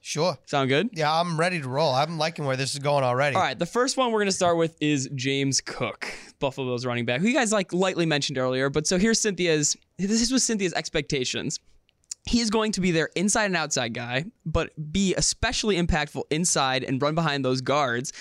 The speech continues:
Speaker 2: that they invested in. It will be interesting to see how he is outside of Damien Harris because James Cook has a lot of pass catching versatility. I think this game and to start the season is going to be high volume for James Cook.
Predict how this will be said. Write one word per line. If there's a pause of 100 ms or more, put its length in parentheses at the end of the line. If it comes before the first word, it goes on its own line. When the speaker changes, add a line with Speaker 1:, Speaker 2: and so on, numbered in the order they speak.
(120)
Speaker 2:
that
they
invested
in. (280)
It
will
be
interesting
to
see
how
he
is (560)
outside
of
Damien
Harris
because
James
Cook
has
a
lot
of
pass
catching
versatility. (380)
I
think
this
game (260)
and
to
start
the
season
is
going
to
be
high
volume
for
James
Cook.